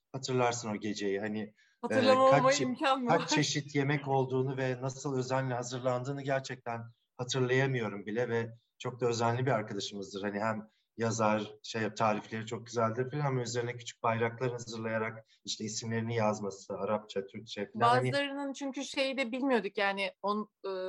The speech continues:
Speaker 2: Arapçadaki isimlerini bilmiyorduk. Mesela
Speaker 1: Tabii.
Speaker 2: Molehiya ya da Hinbe gibi,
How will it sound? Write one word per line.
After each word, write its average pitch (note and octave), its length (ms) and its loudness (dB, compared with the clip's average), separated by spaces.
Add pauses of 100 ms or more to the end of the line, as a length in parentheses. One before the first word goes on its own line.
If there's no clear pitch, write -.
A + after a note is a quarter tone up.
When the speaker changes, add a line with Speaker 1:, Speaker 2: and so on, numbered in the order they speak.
(120)
Speaker 2:
Arapçadaki A#3 600 2
isimlerini B3 520 0
bilmiyorduk. A#3+ 360 0
Mesela F3+ 220 4
Speaker 1:
Tabii. C3+ 100 6
Speaker 2:
Molehiya G3+ 600 4
ya G3 200 0
da G#3+ 40 2
Hinbe G#3 520 -2
gibi, G3+ 440 -6